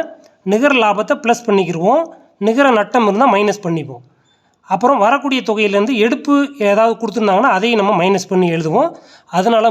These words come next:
முதல் தொகையை எழுதுறதுக்காக இங்க இடம் விட்டுருக்குறேன். ரைட். அடுத்து விற்பனை அப்படி கொடுத்துருக்குறாங்க. விற்பனை அப்படிங்கிறது நமக்கு வந்து வியாபார கணக்குடைய வரவு பக்கம் வரும்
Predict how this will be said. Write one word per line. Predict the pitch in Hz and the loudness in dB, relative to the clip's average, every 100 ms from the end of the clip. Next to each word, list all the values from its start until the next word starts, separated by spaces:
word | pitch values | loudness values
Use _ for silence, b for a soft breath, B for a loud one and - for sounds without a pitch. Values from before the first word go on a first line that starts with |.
| 196 | 0
முதல் | 226 269 226 | -2 -2 -2
தொகையை | 214 202 190 | 0 0 0
எழுதுறதுக்காக | 226 220 196 185 190 269 | 0 0 0 0 0 2
இங்க | 196 175 | 0 0
இடம் | 180 170 | 0 -2
விட்டுருக்குறேன். | 160 139 143 139 _ _ - | -4 -6 -8 -12 _ _ -20
ரைட். | 117 - b b b b | -20 -20 b b b b
அடுத்து | - 226 - 202 285 330 - _ _ _ _ _ _ - | -4 -4 -2 -2 -2 -4 -16 _ _ _ _ _ _ -6
விற்பனை | 240 - 254 254 | -6 -2 0 0
அப்படி | 220 202 | -2 -4
கொடுத்துருக்குறாங்க. | 190 185 175 175 170 208 320 B B _ 185 | -8 -8 -2 0 2 0 0 B B _ -4
விற்பனை | 240 254 262 262 | -4 0 0 2
அப்படிங்கிறது | 214 202 196 214 226 | 0 0 -2 -2 -2
நமக்கு | 190 185 | -2 -2
வந்து | 190 302 320 - _ _ _ | -2 -2 -6 -16 _ _ _
வியாபார | 160 214 247 240 226 | -2 0 2 2 0
கணக்குடைய | 196 180 185 180 247 170 | -2 -4 -4 -4 -2 0
வரவு | 185 220 175 | 0 0 -2
பக்கம் | 180 202 151 | -4 -4 -4
வரும் | 123 | -8